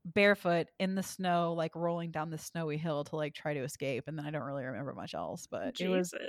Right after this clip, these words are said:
Speaker 1: really high anxiety, let me tell you.
Speaker 2: You're like, "I will get the hell out of this cult."
Speaker 1: Yeah, th-, it was
Speaker 2: <laughs>
Speaker 1: basically, like, a really religious cult. Yeah. <laughs> So, yeah.
Speaker 2: Damn.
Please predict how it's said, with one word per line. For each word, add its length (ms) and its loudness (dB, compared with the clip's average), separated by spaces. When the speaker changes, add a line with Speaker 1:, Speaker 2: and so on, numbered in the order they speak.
Speaker 1:
really 400 2
high 220 -2
anxiety, 440 -4
let 120 -4
me 100 -4
tell 180 -8
you. 160 -4
Speaker 2:
You're 80 -4
like, 260 -2
"I 60 4
will 160 -2
get 260 -4
the 60 -6
hell 280 2
out 260 2
of 160 -8
this 180 -6
cult." 500 -2
Speaker 1:
Yeah, 440 10
th-, 220 12
it 60 12
was 160 12
Speaker 2:
<laughs> 20 -2
Speaker 1:
basically, 500 10
like, 180 10
a 80 10
really 260 10
religious 880 0
cult. 340 -8
Yeah. 240 4
<laughs> 580 2
So, 280 -4
yeah. 100 -6
Speaker 2:
Damn. 680 -4